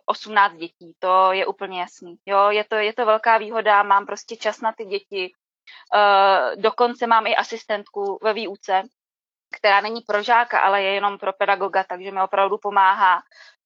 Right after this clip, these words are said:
eh, prostě korigovat tu třídu a vlastně mým cílem je i mít jednou asistentku, s kterou si budu přepinkávat svoji roli.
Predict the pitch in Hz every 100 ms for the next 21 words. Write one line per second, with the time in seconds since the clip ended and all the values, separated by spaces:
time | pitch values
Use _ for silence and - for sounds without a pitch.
0 | - 202 185 180 180 175 147 123 - 196
1 | - - 220 220 208 208 208 208 - 202
2 | 196 196 196 190 - 175 175 170 170 190
3 | - 208 196 214 - 214 214 220 220 202
4 | 202 202 196 202 202 190 _ _ - 226
5 | _ 208 196 233 - 214 226 - 220 -
6 | 240 - - 214 220 226 214 240 - 226
7 | 226 226 220 214 220 - 214 226 226 214